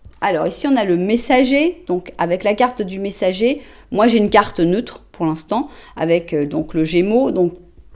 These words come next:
le messager n'a pas d'intention. Hein, euh, il vient avec la, la, la lettre, il vient apporter le message, mais c'est pas lui qui a de l'intention. Donc pour l'instant, on a une carte plutôt négative et on a une carte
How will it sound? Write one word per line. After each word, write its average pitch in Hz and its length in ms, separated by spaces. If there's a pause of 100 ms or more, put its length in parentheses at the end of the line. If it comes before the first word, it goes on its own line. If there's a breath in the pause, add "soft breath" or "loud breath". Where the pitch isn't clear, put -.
(140)
le 180 140
messager 190 400
n'a 214 140
pas 196 160
d'intention. 165 560 (280)
Hein, 160 180 (140)
euh, 147 340
il 156 120
vient 156 360
avec 156 560
la, 135 320
la, 50 240
la 147 140
lettre, 220 320
il 170 80
vient 160 240
apporter 202 600 (300 loud breath)
le 202 240
message, 254 640
mais 190 360
c'est - 220
pas 180 180
lui 190 280
qui 226 80
a 185 60
de 175 60
l'intention. 175 460
Donc 165 200
pour 196 100
l'instant, 240 500 (880 soft breath)
on 208 140
a 196 80
une 233 140
carte 294 240
plutôt 277 240
négative 277 600
et 233 80
on 240 100
a 226 60
une 233 120
carte 277 340